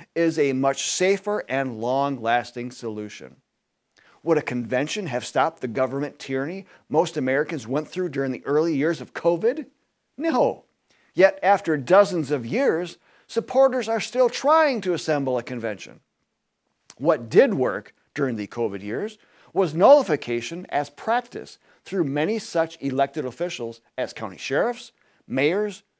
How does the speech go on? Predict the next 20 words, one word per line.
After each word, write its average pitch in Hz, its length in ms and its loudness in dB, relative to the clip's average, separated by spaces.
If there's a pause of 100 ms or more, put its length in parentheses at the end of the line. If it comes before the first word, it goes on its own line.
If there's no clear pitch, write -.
(160)
governors, 170 640 0
state - 300 -8
legislators, 220 760 -2 (280)
city 226 280 0
councils, 143 600 -4 (260)
town 160 280 0
and 135 100 -4
county 117 280 -8
boards, 175 440 0 (360)
prosecuting 180 640 2
attorneys, 147 560 -4
and 123 160 -8
others. - 380 -8 (580)
They 190 360 2
brought 190 440 2
immediate 151 600 0
relief 147 540 -4 (300)
to 180 120 -6
their 151 120 -2
constituents 110 920 -10